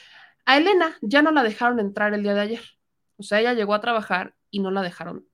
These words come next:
no la dejaron entrar. Bueno, desde antier. Fue el treinta y uno de octubre cuando le negan, le niegan la entrada a la oficina a Elena Burns, que es una destaca-,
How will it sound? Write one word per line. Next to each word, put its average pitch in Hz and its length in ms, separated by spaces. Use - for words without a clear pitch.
no 208 140
la 233 100
dejaron 185 360
entrar. - 300
Bueno, 220 240
desde 202 220
antier. 190 480
Fue - 160
el 370 80
treinta 370 300
y 254 40
uno 262 140
de 233 80
octubre 208 440
cuando 180 260
le 185 80
negan, 240 480
le 185 140
niegan 233 320
la 226 80
entrada 185 640
a 165 120
la 170 120
oficina 190 640
a 160 100
Elena 165 280
Burns, 220 380
que 214 220
es 214 140
una 262 140
destaca-, 196 540